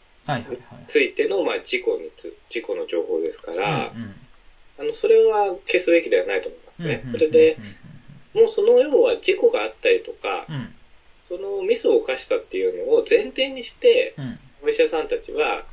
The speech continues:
Speaker 2: もう仕事していかなきゃいけないと。
Speaker 1: うん、うん、うん。
Speaker 2: で、傷物としてかなり低い、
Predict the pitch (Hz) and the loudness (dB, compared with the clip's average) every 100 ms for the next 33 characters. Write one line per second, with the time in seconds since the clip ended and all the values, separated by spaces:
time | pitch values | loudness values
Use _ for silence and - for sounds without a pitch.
0 | - - - 120 110 101 - - 92 - | -20 -16 -8 -4 -4 -4 -4 -4 -6 -8
1 | 78 - - - - - - 147 120 113 | -10 -12 -14 -16 -20 -16 -10 -10 -8 -10
2 | 104 - 156 170 185 196 202 185 - - | -6 -4 0 0 2 2 2 2 -2 -4
3 | - - 170 - 165 143 - - 170 147 | 2 2 2 0 0 2 0 -2 2 4
4 | 92 | 2